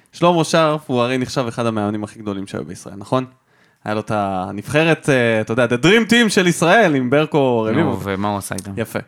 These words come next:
Speaker 1: אז אני, אני, אני אומר את זה בזהירות, עם, אה, <laughs> לכאורה גדול. אני אומר לך שמאמנים היום,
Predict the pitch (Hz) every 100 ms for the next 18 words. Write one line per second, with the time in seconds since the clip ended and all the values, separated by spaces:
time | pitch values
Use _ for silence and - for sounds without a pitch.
0 | _ _ _ - 110 - - _ _ 120
1 | 147 202 147 151 151 147 123 123 123 120
2 | 160 185 160 143 123 113 131 131 160 202
3 | 151 131 127 120 113 110 113 110 - _
4 | 123 139 - 214 - 190 - 180 160 160
5 | 190 175 165 - 208 262 - - - -
6 | - - 170 240 254 254 - 190 165 147
7 | 147 190 214 165 190 143